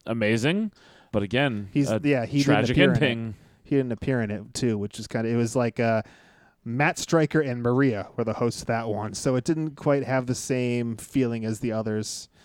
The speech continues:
Speaker 2: Uh, the Macho
Speaker 1: Yeah.
Speaker 2: Man D V D,
Speaker 1: The, uh,
Speaker 2: anyway.
Speaker 1: one that I watched recently that I really enjoyed was the Sting, the Sting one they came out with. I thought that was to kinda get insight, uh, into some, you know, 'cause the, I mean, of all the ones that have come out, Sting might be the one I've known the least about.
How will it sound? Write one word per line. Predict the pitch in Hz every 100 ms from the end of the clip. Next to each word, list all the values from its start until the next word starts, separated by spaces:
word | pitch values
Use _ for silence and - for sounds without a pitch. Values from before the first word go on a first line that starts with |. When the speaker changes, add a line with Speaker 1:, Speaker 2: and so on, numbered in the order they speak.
| - _ -
Speaker 2:
Uh, | 113 107
the | 110
Macho | 110 107 104
Speaker 1:
Yeah. |
Speaker 2:
Man | 98
D | 104
V | 98
D, |
Speaker 1:
The, | 208
uh, | 226 226
Speaker 2:
anyway. | 262
Speaker 1:
one | 302
that | 269
I | 247
watched | 220 214 -
recently | 208 - 120
that | 104
I |
really | 104 107 98
enjoyed | 95 107 101 98
was | 98 92
the | 90
Sting, | - - 117 101 92
the | 101
Sting | - 117
one | 98 90
they | 82
came | 80 85
out | 82 71
with. | 85
I | 92
thought | 101
that | 95
was | 90 90 87 - - - - - -
to | -
kinda | 135 110
get | 98
insight, | 101 90 104 98 95 -
uh, | 87
into | 85 92 87
some, | 92 107 95 -
you | 98
know, | 90
'cause | - 98 87 - - - - - _ - - -
the, | 135 113
I | 117
mean, | 123
of | 120
all | 127
the | 120
ones | 123 117
that |
have | 101
come | 110
out, | 131 127
Sting | - 139 170
might | 95
be | 101
the | 104
one | 104
I've | 104 92
known | 98 104 120
the | 113
least | 104 127 -
about. | 104 98 160 90 90 -